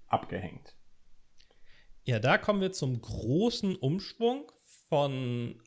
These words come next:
Speaker 2: ähm, von Interplay zu Bethesda. Und zwar hatte Bethesda von Interplay, und jetzt berichte ich mich, wenn ich das falsch im Kopf habe, aber Bethesda hatte sich erstmal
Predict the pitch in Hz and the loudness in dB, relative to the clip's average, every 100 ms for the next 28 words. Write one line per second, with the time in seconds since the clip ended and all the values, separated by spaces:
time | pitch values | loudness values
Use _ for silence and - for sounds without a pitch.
0 | - 120 113 113 110 113 113 _ _ - | -4 -4 -2 -4 -6 -6 -12 _ _ -20
1 | - - - 151 190 202 - 147 151 147 | -14 -12 -4 -2 0 -2 0 2 2 0
2 | - 123 101 - - 98 - - 113 110 | -4 -4 -6 -8 -6 -6 -10 -4 -2 -2
3 | - - - - - - _ - - - | -4 -8 -8 -8 -8 -14 _ -20 -20 -10
4 | 123 139 147 170 175 123 - 156 180 - | -8 2 2 4 0 -2 2 2 2 2
5 | 190 190 190 - 143 139 143 175 170 165 | 2 2 -2 -2 0 0 -2 -2 0 4
6 | 170 127 113 - - 117 170 - - 156 | 4 4 0 -6 -4 0 0 0 -4 -2
7 | - 139 175 - - 131 143 - - - | -2 -4 -4 -8 -4 0 0 -2 -14 -6
8 | 120 120 170 - 170 160 175 127 127 120 | -4 -4 -6 -2 0 2 2 4 2 2
9 | - 190 196 202 165 156 135 - 131 - | 2 2 2 0 0 -2 -4 -2 -2 0
10 | 127 127 131 | 2 2 0